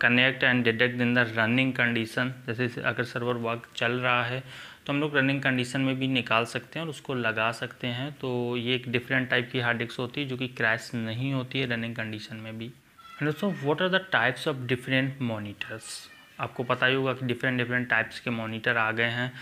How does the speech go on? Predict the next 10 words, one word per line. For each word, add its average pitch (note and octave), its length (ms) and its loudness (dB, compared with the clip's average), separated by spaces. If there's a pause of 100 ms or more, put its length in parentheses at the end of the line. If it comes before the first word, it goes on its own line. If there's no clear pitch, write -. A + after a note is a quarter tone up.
(360)
तो C#3 220 6
जान C#3 220 6
लेते D3+ 200 2
हैं D3+ 60 6
इसके C#3+ 240 0
कि C#3+ 240 -4
कौन B2+ 280 2
कौन C3 220 0
से B2+ 120 -2
पार्ट A2+ 420 2